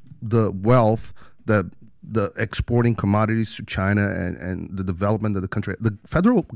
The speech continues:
government had more than twice as, as much money as they used to during Lula's and Dilma's, uh,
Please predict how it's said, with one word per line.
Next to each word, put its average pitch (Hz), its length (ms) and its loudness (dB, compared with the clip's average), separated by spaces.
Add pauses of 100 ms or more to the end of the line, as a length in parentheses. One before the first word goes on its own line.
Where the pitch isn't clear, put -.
(140)
government 135 520 2
had 113 320 0 (340)
more 147 340 6
than 262 180 4
twice - 380 4
as, 160 160 4 (260)
as 143 180 4
much 165 300 4
money 131 440 2 (560)
as 135 240 6
they 147 80 6
used 151 440 6
to 73 260 -4 (460)
during 147 420 6
Lula's 143 340 6
and 110 140 2
Dilma's, 110 540 2
uh, 76 440 -10